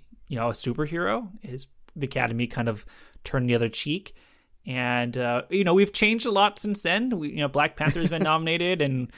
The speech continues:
Speaker 1: we're seeing a lot of changes in the Academy as, uh, the years go on, which is great. I'm glad to see them evolve and kind of shed that old age, you know, that boomer mentality where it's like,
Speaker 2: Right.
Speaker 1: "Hmm, if it's not a war movie or if it's not a biography,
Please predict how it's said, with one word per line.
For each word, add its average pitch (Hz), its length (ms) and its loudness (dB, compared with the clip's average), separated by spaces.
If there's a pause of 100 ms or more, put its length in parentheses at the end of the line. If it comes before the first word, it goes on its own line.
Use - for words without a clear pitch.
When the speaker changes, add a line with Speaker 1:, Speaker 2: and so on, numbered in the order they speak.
(220)
Speaker 1:
we're 143 60 -8
seeing 143 200 -2
a 135 60 4
lot 135 180 4
of 135 220 0 (200)
changes 143 480 -2
in 139 60 -4
the 131 60 -2
Academy 139 640 -2
as, 135 400 -2
uh, 131 260 -2
the 220 100 -6
years 139 240 2
go 127 180 2
on, 156 260 2
which 151 140 -4
is 139 80 -2
great. 139 500 0
I'm 139 140 -6
glad 139 200 -4
to 135 60 -4
see 139 140 -4
them 123 180 -2
evolve 113 460 0
and 120 180 -4
kind 123 220 2
of 117 200 2 (260)
shed 156 420 2
that 135 340 4
old 143 360 4
age, 139 480 -2
you 127 80 0
know, 127 80 0
that 135 240 6
boomer 139 280 8
mentality 120 800 4
where 117 320 2
it's 110 140 -4
like, 127 80 2
Speaker 2:
Right. 131 340 6
Speaker 1:
"Hmm, 185 360 2
if 127 100 -6
it's 147 160 -6
not 175 120 4
a 175 60 6
war 180 240 2
movie 139 380 4
or 131 80 6
if 120 80 -2
it's 127 120 -6
not 151 140 2
a 151 40 2
biography, 139 760 2